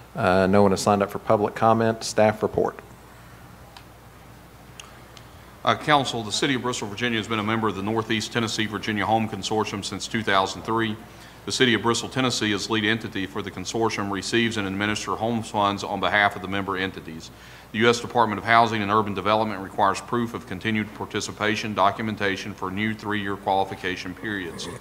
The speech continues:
Speaker 2: To satisfy program requirements, staff must obtain a resolution or equivalent documentation from each participating community for the upcoming three-year period of July one, twenty twenty-four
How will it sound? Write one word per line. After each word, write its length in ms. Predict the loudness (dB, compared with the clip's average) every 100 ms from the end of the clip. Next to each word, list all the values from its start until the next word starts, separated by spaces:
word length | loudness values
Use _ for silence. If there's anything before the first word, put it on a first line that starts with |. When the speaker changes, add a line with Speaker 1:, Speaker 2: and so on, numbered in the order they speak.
| -14 -16 -10 -6
Speaker 2:
To 80 | 4
satisfy 500 | 6 8 6 6 6
program 420 | 4 2 2 0
requirements, 540 | 2 6 6 6 0
staff 360 | 2 4 4 0
must 200 | -4 2
obtain 300 | 4 4 4
a 60 |
resolution 640 | 6 4 4 0 0 -2 -2
or 180 | 0
equivalent 520 | 0 2 0 2 0 4
documentation 800 | 4 2 -4 -2 -2 -2 -8 -10 -18 -20 -20 -6
from 180 | -2 0
each 200 | 0 -2
participating 600 | -2 -2 0 0 0 0 -4
community 380 | -2 -2 -2 -4
for 140 | -2
the 140 | 0
upcoming 400 | 0 0 -2 -2
three-year 340 | -4 -2 -2 -2
period 380 | -2 -2 -2 -4
of 80 |
July 320 | -6 2 4 4
one, 280 | 4 -2
twenty 260 | -2 -6 -6
twenty-four 580 | -4 -6 -4 -2 -2